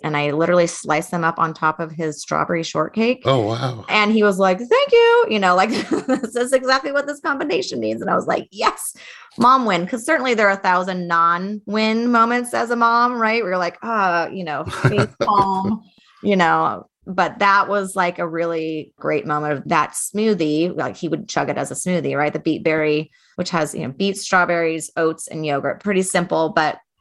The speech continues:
Speaker 1: beets are the first ingredient. So they're not hidden in there. You definitely get the earthiness of it. But I loved that he didn't shy away from that earthiness.
Speaker 2: Hmm, beet
Speaker 1: Um,
Speaker 2: shortcake.
Speaker 1: I know. And then we use a lot of our purees as dips or sauces. So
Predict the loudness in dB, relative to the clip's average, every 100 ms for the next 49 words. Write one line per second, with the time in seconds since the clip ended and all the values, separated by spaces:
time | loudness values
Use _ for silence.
0 | _ -8 -6 -4 -4 0 -2 -2 0 0
1 | 0 -4 -4 -2 0 2 0 0 -6 -2
2 | -2 -2 -4 -4 -4 -4 -2 -4 -4 0
3 | 0 0 -6 -6 -4 -4 -4 0 0 2
4 | 2 2 2 -4 -6 -6 -6 -6 -2 -2
5 | -2 -2 -2 0 -2 -6 -6 -10 -8 -8
6 | -8 -8 -8 -8 -12 -20 -6 -2 -2 -4
7 | -14 -6 0 2 2 2 0 -2 -6 -8
8 | -18 -20 _ _ _ _ -6 -4 -2 0
9 | 0 2 2 2 0 -4 -2 -2 0 2
10 | 2 2 0 0 -6 -2 0 -2 -2 -4
11 | -6 -4 -4 -2 -4 -4 0 0 0 -4
12 | -2 -2 0 -2